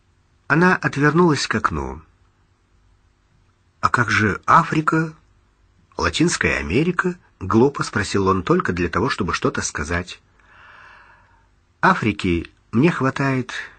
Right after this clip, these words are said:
и в жизни». Она опустила ноги с подоконника и прошла в комнату. В дверях остановилась, спросила: «Скажи, почему ты не уходишь?»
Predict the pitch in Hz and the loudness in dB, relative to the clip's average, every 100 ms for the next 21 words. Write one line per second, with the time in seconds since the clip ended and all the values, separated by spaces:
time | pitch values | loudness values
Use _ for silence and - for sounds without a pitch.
0 | _ 147 127 85 73 73 69 - _ _ | _ -2 0 -2 -4 -8 -12 -16 _ _
1 | _ _ _ _ _ _ _ _ - 107 | _ _ _ _ _ _ _ _ 0 0
2 | 104 - - 110 - 117 107 107 101 98 | 2 -2 -4 -6 0 2 4 2 0 -4
3 | - 104 95 - 139 117 - 80 78 - | -4 -4 -4 -2 0 0 -2 -6 -8 -18
4 | - _ - 131 - 98 - 117 156 - | -20 _ -4 -2 0 0 2 0 -2 -6
5 | 80 76 73 - 80 - _ _ _ _ | -8 -6 -8 -12 -16 -18 _ _ _ _
6 | _ _ - 101 101 104 107 101 - 110 | _ _ -6 -2 2 2 2 -2 -6 -8
7 | - 87 85 110 143 131 - - _ _ | -8 -6 -2 -2 -2 -6 -12 -16 _ _
8 | _ - 104 107 - 82 76 78 _ _ | _ -6 -4 -4 -4 -6 -6 -12 _ _
9 | _ _ _ _ _ _ _ _ _ _ | _ _ _ _ _ _ _ _ _ _
10 | _ - 160 175 190 87 - _ _ _ | _ -4 0 0 0 -4 -12 _ _ _
11 | _ _ _ _ _ _ _ _ - - | _ _ _ _ _ _ _ _ -6 -2
12 | 196 233 - 85 82 82 78 65 - - | 0 0 -2 -2 -4 -4 -8 -8 -6 -4
13 | - | -4